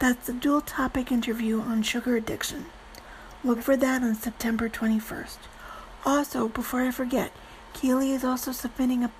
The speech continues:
a video for the Abler's Facebook group video series,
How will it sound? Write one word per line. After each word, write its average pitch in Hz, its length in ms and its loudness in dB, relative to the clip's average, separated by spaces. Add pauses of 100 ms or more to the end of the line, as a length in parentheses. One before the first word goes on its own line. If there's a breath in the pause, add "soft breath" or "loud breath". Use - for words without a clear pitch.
(500)
a 254 120 2
video 247 520 0 (640 loud breath)
for 226 460 2 (480)
the - 260 2
Abler's 233 340 0
Facebook 247 440 -2
group 226 200 0 (200)
video 269 320 2
series, 214 640 -2